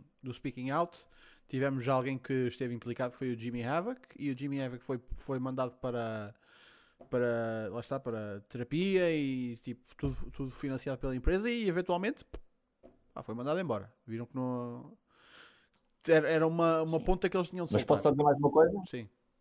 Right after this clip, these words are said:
Speaker 2: Claro, mas isso foi, isso foi no Speaking Out, portanto, acusações graves de, de, pá, de comportamentos sexuais menos, menos, ah, menos próprios. Aqui existem realmente algumas acusações,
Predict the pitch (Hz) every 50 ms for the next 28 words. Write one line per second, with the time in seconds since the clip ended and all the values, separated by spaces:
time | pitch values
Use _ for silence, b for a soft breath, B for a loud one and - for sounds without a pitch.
0 | _ _ _ _ _ _ _ _ _ _ - 101 92 82 - 82 92 92 87 151
1 | 180 196 185 - 202 196 175 151 175 175 - 190 202 208 202 208 - 214 208 214
2 | 208 185 156 123 107 95 - - - - 120 101 - - - 113 - 131 143 139
3 | - 165 180 156 - - 135 143 139 151 156 165 160 - 135 156 156 143 - -
4 | 143 139 135 135 135 123 110 92 82 - - 147 117 - - 123 117 - - 127
5 | 135 - - - - _ _ _ _ - 131 - - - 131 117 147 143 143 143
6 | 147 147 147 147 143 139 - - - _ _ _ _ _ - 117 123 135 135 139
7 | 139 135 135 131 127 123 120 117 120 - - 123 117 110 107 101 98 92 92 101
8 | 120 147 151 143 - - 127 107 92 - 98 95 - b b b b b _ -
9 | 196 220 214 - 214 214 185 160 131 117 - - 196 202 185 147 165 226 247 226
10 | - - 202 190 165 151 170 160 156 147 143 127 117 139 139 143 151 156 196 190
11 | 190 175 135 139 165 143 - - 160 151 147 - 170 175 190 190 196